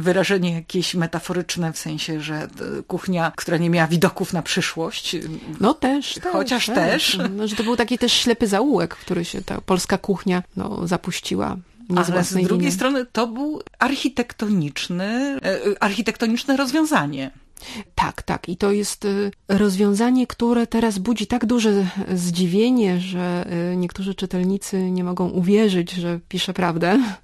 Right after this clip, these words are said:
Speaker 2: E, mówią, że ślepa kuchnia, ślepa kuchnia to jest coś takiego, że mamy taki aneks kuchenny i mamy taki barek pomiędzy tym aneksem a pokojem.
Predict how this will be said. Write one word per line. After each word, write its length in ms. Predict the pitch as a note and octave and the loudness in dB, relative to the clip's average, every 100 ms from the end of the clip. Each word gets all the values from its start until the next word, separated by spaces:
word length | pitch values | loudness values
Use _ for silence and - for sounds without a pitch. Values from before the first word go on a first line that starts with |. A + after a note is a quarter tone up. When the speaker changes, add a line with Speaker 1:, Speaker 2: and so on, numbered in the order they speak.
| - - - - - - - | -20 -20 -20 -20 -20 -12 -2
Speaker 2:
E, 120 | E3+ E3+ | 0 2
mówią, 580 | E3+ E3+ E3+ E3+ E3+ | 4 4 4 2 2
że 200 | E3+ E3+ | 0 -2
ślepa 340 | E3 E3 E3+ D#3+ | -2 -2 -2 -4
kuchnia, 520 | - A#3+ E4+ G4+ F4 | 0 0 2 2 2
ślepa 380 | - A#3 - F3+ _ | 2 -4 -2 -6 _
kuchnia 400 | - E4+ E4+ D4+ | -4 -4 -2 -4
to 120 | A#3+ A#3+ | -2 -2
jest 220 | A#3 - | -2 -4
coś 200 | A3 - | -6 -6
takiego, 920 | - F#3 - - D4 D#4 - A#3+ A3+ | -10 -12 -10 -8 -6 -8 -4 -2 -2
że 360 | G#3 G3 F#3 F3+ - - _ _ | -2 -2 -2 -2 -8 -20 _ _
mamy 320 | F#3+ F3 F3+ E3 | 0 2 2 -2
taki 260 | D#3+ - | -6 -6
aneks 460 | - D#4+ D4+ B3+ - | 0 2 2 0 -6
kuchenny 960 | - A#3 - A#3+ A#3 A3 G#3+ G3+ G3 F#3 | -10 -10 -4 -2 0 2 2 2 0 -2
i 380 | - F3 E3+ E3+ | -2 0 0 -2
mamy 280 | F3 F3 - | -2 -4 -8
taki 200 | - F3+ | -8 -6
barek 560 | F3 F#3 B3+ C#4 C4 - | -2 2 4 4 0 -2
pomiędzy 400 | B3 B3 A#3 A#3 | -2 0 0 -2
tym 180 | A#3 A3+ | -2 -2
aneksem 720 | G#3+ G#3+ G#3+ - G3+ G3+ G3 - | 0 0 -2 -4 -2 0 -2 -4
a 80 | F3+ | -6
pokojem. 840 | - F#3 - F#3 F#3 F3 E3+ F3 | -4 -4 0 0 0 0 -4 -8